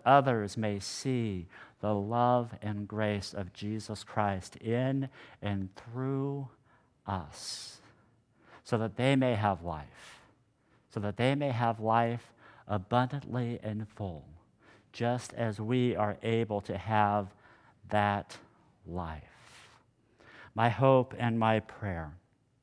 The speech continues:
is that as we continue to struggle with, with difficult issues, <laughs> my hope and my prayer is that we don't have to deal with these type of issues ever again, but we know what kind of world we live in.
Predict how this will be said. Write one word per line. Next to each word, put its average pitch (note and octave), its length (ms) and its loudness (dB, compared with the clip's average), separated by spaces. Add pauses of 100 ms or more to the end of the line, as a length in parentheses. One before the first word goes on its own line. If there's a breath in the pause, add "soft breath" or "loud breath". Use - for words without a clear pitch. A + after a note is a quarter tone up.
(440)
is A2+ 80 -2
that A2+ 120 4
as B2+ 440 10
we C3+ 220 4
continue C3 640 0
to G2+ 120 -2
struggle - 640 -2 (800 soft breath)
with, A#2 220 4
with A2+ 280 0
difficult C3 760 2 (280)
issues, - 800 -10 (400)
<laughs> - 480 -16
my A2+ 100 -6 (120)
hope D#3 160 6
and B2 80 -2
my G#2+ 100 2
prayer D3 300 2
is G2 100 0
that G2+ 120 2
we A2+ 60 0
don't A2 120 0
have A2 160 4
to G#2+ 80 -2
deal A2+ 180 0
with G#2 100 0
these F#2+ 140 -4
type G#2+ 200 4
of F#2 120 -6
issues G2+ 320 -4
ever G2 280 -2
again, G#2+ 420 -2 (280 loud breath)
but D3+ 280 12 (280 loud breath)
we C3+ 400 6
know D3+ 320 12
what C3+ 200 8
kind C#3 260 12
of B2 80 6
world A#2+ 320 6
we G#2+ 100 2
live A#2 320 2
in. D#2+ 140 -4